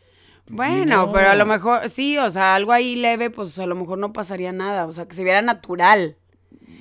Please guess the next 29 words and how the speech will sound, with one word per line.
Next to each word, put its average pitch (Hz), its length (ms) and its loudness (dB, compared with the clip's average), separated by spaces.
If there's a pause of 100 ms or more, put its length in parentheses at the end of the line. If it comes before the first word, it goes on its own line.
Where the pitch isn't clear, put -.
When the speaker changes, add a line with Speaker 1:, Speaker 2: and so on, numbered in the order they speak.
(120)
Speaker 2:
Como 240 180 0
que 214 80 2
a 262 60 8
lo 262 60 4
mejor 262 180 0
el 294 60 0
maquillaje 277 420 -2
tiene 269 220 -4
que 247 100 -16
conservarse 220 560 -4
en 220 80 -6
lo 208 80 -6
natural. 170 640 -4 (420)
Speaker 1:
Sí, 143 340 -6 (460)
exacto. 220 260 -2
Speaker 2:
Pero 254 140 8
bueno, 277 180 4
entonces 220 240 -4
fíjate, 214 360 -6
por 190 200 -8
ejemplo, 196 440 -4
un, 208 320 -2
un 226 200 -4
lipstick 233 380 -6
rojo, 233 480 -2
pues 202 120 -6
no 202 120 -2
es 196 40 -2
natural. 180 680 -2